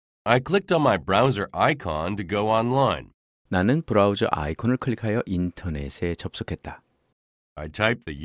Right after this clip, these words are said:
Speaker 1: U R L for my email into the box.
Speaker 2: 주소창에 이메일 계정이 있는 웹사이트 주소를 입력했다.
Speaker 1: I logged in with my username and password.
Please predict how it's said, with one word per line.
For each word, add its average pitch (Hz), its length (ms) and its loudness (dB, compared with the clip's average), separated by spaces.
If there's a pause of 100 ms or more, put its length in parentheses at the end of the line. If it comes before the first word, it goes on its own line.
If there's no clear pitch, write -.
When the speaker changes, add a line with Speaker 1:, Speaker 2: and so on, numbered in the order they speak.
Speaker 1:
U 110 100 0
R 95 180 2
L 123 380 2
for 92 180 -4
my 82 300 0
email 104 460 0
into 120 200 -2
the 107 120 -2
box. 117 480 0 (640)
Speaker 2:
주소창에 113 720 -2 (140)
이메일 123 560 4
계정이 85 380 -2
있는 90 300 -2
웹사이트 85 720 0
주소를 - 460 -4
입력했다. - 680 -4 (760)
Speaker 1:
I 107 100 0
logged 175 360 6
in 147 160 4
with 127 160 4
my 85 220 2
username 98 680 0
and 107 120 -2
password. 110 680 -2